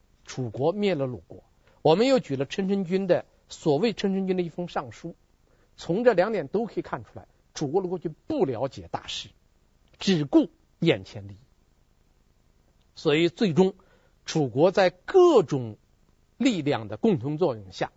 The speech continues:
灭亡了。楚国的灭亡意味着秦王嬴政的统一战争取得了决定性的胜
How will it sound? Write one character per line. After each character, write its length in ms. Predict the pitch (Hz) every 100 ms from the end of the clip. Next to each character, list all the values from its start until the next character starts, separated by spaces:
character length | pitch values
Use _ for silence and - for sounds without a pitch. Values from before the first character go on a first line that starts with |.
| _ _ _
灭 200 | 143 113
亡 180 | 92 101
了。 60 | _ _ _ _ _ _ _ _ _ _ _ _
楚 360 | - 233 208 190
国 240 | 180 254
的 120 | 311
灭 220 | 311 311
亡 300 | 202 143 165 - _ _ -
意 260 | 320 269
味 180 | 226 196
着 140 | 170
秦 420 | 160 - 156 214 262
王 260 | 240 254
嬴 360 | 220 185 208 277
政 320 | 392 330 175
的 240 | 147 117 - _ _ _ _ _ _ _ _
统 320 | - 196 160 151
一 200 | 175 285
战 320 | 349 240 135
争 220 | 190 208 _ _ _ _
取 400 | - - 190 165
得 300 | 143 151 165
了 240 | 226 185 131
决 500 | - - 147 170 262
定 300 | 294 262 151
性 320 | - 180 113
的 120 | 104
胜 160 | -